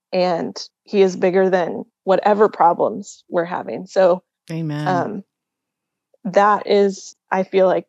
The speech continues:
Speaker 1: the, the key to spreading Easter out <laughs>
Speaker 2: Amen.
Speaker 1: across, across the months.
Speaker 2: You know, and as I, as I mentioned earlier, that my, you know, household is now separated. We are, you know, are launching children out of the house,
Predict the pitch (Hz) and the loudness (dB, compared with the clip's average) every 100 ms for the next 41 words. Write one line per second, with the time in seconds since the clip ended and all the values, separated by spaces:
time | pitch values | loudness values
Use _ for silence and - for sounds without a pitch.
0 | - 175 - - 185 180 - 185 - 175 | 0 0 0 -6 -6 -6 -4 -6 -2 -2
1 | 180 196 _ - - 202 185 180 185 175 | -2 -8 _ -16 -2 0 2 -2 -6 -8
2 | - 175 170 180 - - 254 - 370 226 | -6 -4 -2 -2 -4 -8 -8 2 4 4
3 | 175 160 151 185 190 - _ _ _ - | 4 2 2 2 0 -10 _ _ _ -4
4 | 254 285 208 196 185 180 - - _ _ | 0 4 2 2 -2 -4 -6 -10 _ _
5 | - 196 202 - 196 196 190 196 202 185 | -6 -2 -2 -2 -4 -2 -2 -2 -2 -4
6 | 175 175 175 180 196 - 175 190 180 156 | -6 -4 -4 -2 -4 -4 -4 -4 -2 -4
7 | 151 156 160 160 160 156 160 151 151 151 | -6 -6 -4 -4 -6 -6 -8 -6 -6 -8
8 | - 160 160 151 147 165 180 160 160 151 | -8 -10 -10 -8 -6 -4 -6 -6 -6 -4
9 | 151 151 151 147 - 156 156 156 151 147 | -6 -6 -8 -8 -8 -10 -8 -6 -4 -4
10 | 156 175 160 - 160 165 160 156 147 160 | -4 -4 -6 -6 -8 -6 -6 -4 -4 -4
11 | 156 135 135 147 - | -6 -8 -8 -8 -12